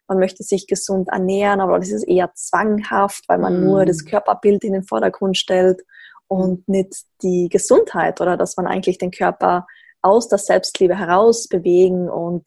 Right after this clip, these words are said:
Speaker 1: ernähren möchte.
Speaker 2: Mhm.
Speaker 1: Und dadurch ist halt dann auch mein Buch entstanden, was heuer rausgekommen ist mit dem Thema Selbstliebe, mit meiner sehr persönlichen Story, wie es mir damals gegangen ist.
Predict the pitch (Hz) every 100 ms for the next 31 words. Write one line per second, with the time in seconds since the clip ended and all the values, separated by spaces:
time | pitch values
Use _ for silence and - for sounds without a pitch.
0 | - 185 175 175 175 175 170 - - 175
1 | 202 _ _ - 180 165 160 175 196 190
2 | 190 - _ - 180 190 196 202 202 185
3 | 180 196 185 - 180 185 247 247 226 -
4 | 214 202 196 202 202 190 - 196 190 185
5 | 185 - 190 185 180 180 202 202 196 185
6 | 190 185 185 185 - - 190 185 185 180
7 | - 180 180 180 180 - - _ - 190
8 | 185 185 190 185 185 185 - - 185 202
9 | 196 185 185 190 180 180 180 180 - 180
10 | 196 190 190 190 -